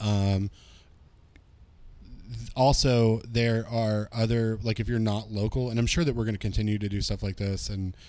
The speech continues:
um, hopefully we are, um, because there's still work to be done. Um,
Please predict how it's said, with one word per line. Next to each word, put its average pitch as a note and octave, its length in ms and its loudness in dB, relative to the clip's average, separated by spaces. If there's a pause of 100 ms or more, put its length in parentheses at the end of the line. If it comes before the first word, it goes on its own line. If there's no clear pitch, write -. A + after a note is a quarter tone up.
(300)
um, G2+ 440 2
hopefully A2+ 360 2
we F#2+ 140 0
are, F2+ 240 2 (360)
um, G2+ 540 0
because A2 240 -2
there's A#2 160 0
still B2+ 260 2
work G#2 220 0
to G2+ 80 -8
be F#2+ 100 -4
done. F2 360 -4 (380)
Um, B2 300 2